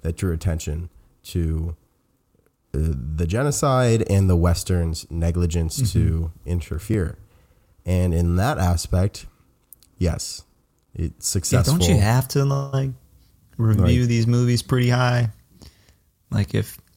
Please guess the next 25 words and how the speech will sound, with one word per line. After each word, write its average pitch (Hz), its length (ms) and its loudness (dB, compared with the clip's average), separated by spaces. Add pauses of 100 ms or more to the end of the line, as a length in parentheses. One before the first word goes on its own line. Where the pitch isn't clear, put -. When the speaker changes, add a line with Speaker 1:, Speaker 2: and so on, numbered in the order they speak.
(140)
Speaker 2:
I - 80 0
wonder, 185 360 2
I, - 120 -4 (680)
I'm 139 80 4
interested 127 440 0
to 113 60 -6
see, 110 460 0
maybe 113 140 2
I'll 110 80 2
do 107 100 2
some - 200 -2
research 110 300 0
of 104 80 0
my 104 160 2
own, 104 280 0
like, 101 220 -2 (760)
some - 180 -2
of 110 60 2
these 110 160 0
based 101 340 0
on 98 140 2
true 104 180 0
events 98 320 0
movies 110 420 0
that - 120 -6